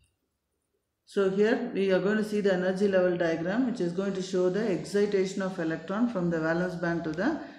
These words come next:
conduction band. So here in this case we are going to have the valence band, where in this valence band we are going to have a set of electrons, and in this conduction band we are going to have the holes to be present here.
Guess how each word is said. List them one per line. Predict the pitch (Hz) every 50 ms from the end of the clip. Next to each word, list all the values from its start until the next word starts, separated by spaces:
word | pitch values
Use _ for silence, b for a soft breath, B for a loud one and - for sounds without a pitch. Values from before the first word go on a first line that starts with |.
| B B _
conduction | - 185 185 180 175 170 175 - 190 175 175 170 151
band. | 151 139 127 120 - B B B B B B B
So | - - 202 196 190
here | 190 220 226 226 214
in | 214 196 190
this | 196 226 220 -
case | - 208 196 208 269 - 269
we | 202
are | 185 170
going | 175 185 196 202 202
to | 208
have | 190 185 180 185 185
the | 185
valence | 170 165 165 175 180 190 196 180
band, | 165 160 170 175 214 254 226 175
where | 170 175 190 214 214
in | 202 185 175
this | 185 202 196
valence | 175 175 165 165 175 185 190 180
band | 175 175 180 190 208 196
we | 190 175
are | 156
going | 156 180 190 190 190
to | 202 190
have | 180 170 170 175
a | 180 175
set | 175 175 170 165 165 190
of | 190 185 185 170
electrons, | 156 156 156 - - 175 170 185 247 277 - B B B B B B B -
and | - 208 226 214
in | 196 185 185
this | 208 233 233 -
conduction | 190 175 180 180 190 185 - 214 202 190 185
band | 175 175 185 208 208
we | 190
are | 170
going | 156 170 185 190 185
to | 196 190
have | 180 170 165 160 160
the | 180 196
holes | 190 190 185 190 196 185 -
to | - 170
be | 170 180
present | 180 175 170 165 - 180 175 170 -
here. | 160 151 139